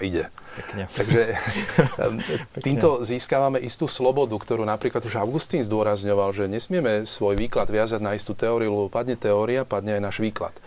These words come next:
Speaker 1: Takže v tomto prípade aj moderná biblická veda pomáha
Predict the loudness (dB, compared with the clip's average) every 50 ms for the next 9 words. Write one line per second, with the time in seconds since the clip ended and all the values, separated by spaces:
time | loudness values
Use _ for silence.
0 | -18 -18 -16 -16 -16 -14 -14 -12 -6 -2 -2 0 2 2 2 0 -2 -6 -16 -16
1 | -14 -8 -4 -2 -2 0 0 -2 -2 0 -2 -2 0 0 0 2 2 0 -2 -2
2 | -2 -2 -2 0 0 0 0 2 2 2 0 -2 -2 -2 -2 -2 -2 -2 -2 -2
3 | 0 0 0 0 0 -2 -2 -2 -2 0 0 0 0 -2 -2 -2 -2 -2 -4 -6